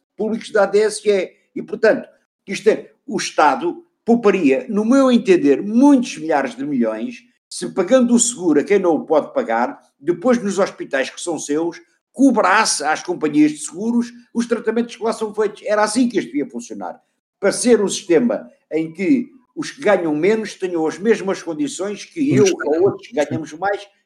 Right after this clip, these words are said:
Speaker 1: temos neste momento. E eu acho que isto é que é defender o Serviço Nacional de Saúde. O
Speaker 2: Concordo.
Speaker 1: Serviço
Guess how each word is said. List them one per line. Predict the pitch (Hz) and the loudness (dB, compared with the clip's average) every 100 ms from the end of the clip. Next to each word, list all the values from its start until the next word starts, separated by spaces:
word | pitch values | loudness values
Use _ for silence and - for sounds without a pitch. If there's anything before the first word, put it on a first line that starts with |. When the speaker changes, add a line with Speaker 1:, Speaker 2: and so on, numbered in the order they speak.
| _ | _
Speaker 1:
temos | 233 202 196 | -4 -4 -6
neste | 220 - 208 | -6 -6 -10
momento. | 214 202 190 | -6 -6 -2
E | |
eu | 208 226 | 0 0
acho | 220 | 0
que | - 240 | -4 -4
isto | 233 | -2
é | |
que | 233 | 0
é | 233 | 0
defender | 233 214 208 | 0 -4 -4
o | 220 | -6
Serviço | - 185 202 - | -10 -10 -10 -14
Nacional | 180 196 202 196 | -14 -4 -4 -4
de | - | -4
Saúde. | 208 - | -6 -6
O | _ _ _ _ | _ _ _ _
Speaker 2:
Concordo. | 233 | 0
Speaker 1:
Serviço | 247 220 214 | 2 2 0